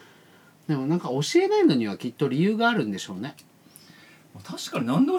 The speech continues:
Speaker 2: えないんでしょうね、
Speaker 1: お金の勉強？
Speaker 2: そう言われると。うん。
Speaker 1: まあ、お金の勉強を僕は本当に日本、日本は絶対やった方がいいと思うんですけど、教えない理由。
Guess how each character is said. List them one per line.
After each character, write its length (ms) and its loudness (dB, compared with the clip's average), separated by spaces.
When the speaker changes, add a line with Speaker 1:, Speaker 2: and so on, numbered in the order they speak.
Speaker 2:
え 40 2
な 60 -6
い 40 -2
ん 20 0
で 60 0
し 80 -6
ょ 60 -6
う 40 -4
ね、 220 -2
Speaker 1:
お 80 -6
金 300 4
の 180 6
勉 280 4
強？ 160 2
Speaker 2:
そ 80 4
う 20 0
言 0 -
わ 60 -2
れ 20 -8
る 60 -12
と。 0 -
う 20 -10
ん。 520 -6
Speaker 1:
ま 340 -2
あ、 60 -20
お 80 -12
金 200 4
の 80 6
勉 180 0
強 160 0
を 40 -4
僕 180 -4
は 80 0
本 340 -6
当 120 0
に 160 6
日 80 6
本、 280 -4
日 100 -2
本 120 0
は 80 -6
絶 200 -10
対 100 -16
や 40 -18
っ 40 -20
た 100 -4
方 40 0
が 60 0
い 40 -6
い 20 -16
と 60 -8
思 80 -6
う 40 -6
ん 40 -12
で 40 -14
す 80 -20
け 80 -18
ど、 320 -10
教 280 -2
え 100 0
な 140 -2
い 100 -4
理 160 -4
由。 180 -10